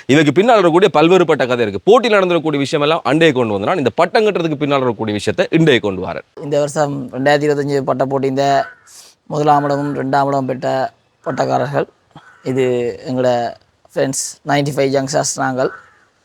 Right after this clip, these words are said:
Speaker 2: எங்களோட பேட்சை அப்படி தான் சொல்லினோம். இந்த வருஷம் நாங்கள் ரெண்டு அற்புதமான படைப்புகளை நாங்கள் படைச்சிருந்தாங்க.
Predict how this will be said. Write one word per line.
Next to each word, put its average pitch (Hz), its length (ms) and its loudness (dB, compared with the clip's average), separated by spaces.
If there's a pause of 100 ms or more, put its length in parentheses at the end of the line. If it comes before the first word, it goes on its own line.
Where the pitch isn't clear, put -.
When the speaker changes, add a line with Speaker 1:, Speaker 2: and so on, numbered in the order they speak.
(380)
Speaker 2:
எங்களோட 147 200 2
பேட்சை 156 240 0
அப்படி 143 180 0
தான் 147 140 2
சொல்லினோம். 147 360 2 (1300)
இந்த 160 120 2
வருஷம் 160 260 2
நாங்கள் 160 260 4 (440)
ரெண்டு 160 220 2
அற்புதமான 147 480 2
படைப்புகளை 143 420 2
நாங்கள் 139 220 -2
படைச்சிருந்தாங்க. 147 520 0